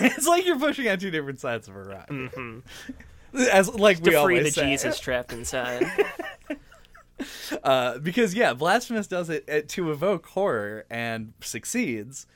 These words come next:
Speaker 2: Mm-hmm.
Speaker 1: um, though it's not as explicit. Like, that's, Blasphemous is, like, is a,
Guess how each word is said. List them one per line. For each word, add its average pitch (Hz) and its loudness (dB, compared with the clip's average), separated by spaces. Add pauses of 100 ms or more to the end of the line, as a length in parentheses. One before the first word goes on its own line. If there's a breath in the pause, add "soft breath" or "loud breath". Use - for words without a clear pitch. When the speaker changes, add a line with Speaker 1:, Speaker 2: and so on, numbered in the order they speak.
(160 soft breath)
Speaker 2:
Mm-hmm. 123 -10
Speaker 1:
um, 113 -6
though 135 0
it's 143 -6
not 139 -4
as 120 -8
explicit. 120 -6
Like, 110 -10
that's, 110 -8 (600 soft breath)
Blasphemous 156 -2
is, 120 -10
like, 110 -6 (400 soft breath)
is 139 -2
a, 127 -4